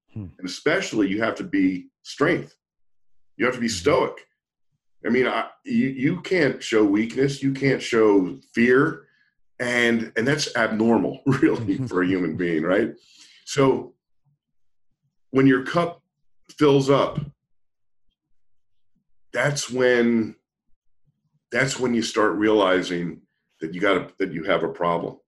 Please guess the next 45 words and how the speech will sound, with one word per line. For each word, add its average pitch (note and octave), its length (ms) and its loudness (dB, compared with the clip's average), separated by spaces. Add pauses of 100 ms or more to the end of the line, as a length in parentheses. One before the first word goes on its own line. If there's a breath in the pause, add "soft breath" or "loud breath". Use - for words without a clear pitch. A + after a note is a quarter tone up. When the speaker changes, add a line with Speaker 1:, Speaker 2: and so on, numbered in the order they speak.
(180)
Speaker 2:
I F#2 80 0
remember, A2+ 760 2 (480 soft breath)
I G#2 60 -2
remember A#2 340 2
a, - 200 -6
a - 60 -8 (240)
horrible A2 640 0
suicide G2 600 0
of D#2+ 140 -2
a, D#2+ 240 -6
of E2+ 100 -8
a F2 60 -10
young F#2 260 -2
man. F2 220 0
This - 180 -8
is F#2 100 -14
during F#2 240 -2
the D#2+ 180 -8 (420 soft breath)
latter G2+ 340 0 (100)
part F#2+ 160 0
of F2+ 60 -2
my E2+ 120 -2
career F2+ 300 -2
when E2+ 100 -2
I E2 40 0
was D#2 200 -2
a D2+ 40 -6
lieutenant. D#2 600 -6 (1000)
And, F2 360 -2
uh, D#2 260 -2 (600)
I F2 120 0
had, F2 340 -2 (140)
I F#2 80 0
had G2 240 2
been G2 100 2
on F#2 140 2
the F2 60 -2
scene F#2+ 300 0
as D#2+ 120 -4
a D#2 80 -6
supervisor D2+ 920 -4
and, C#2 240 -10
and C#2 320 -14
witnessed E2 480 -6
it D2 140 -4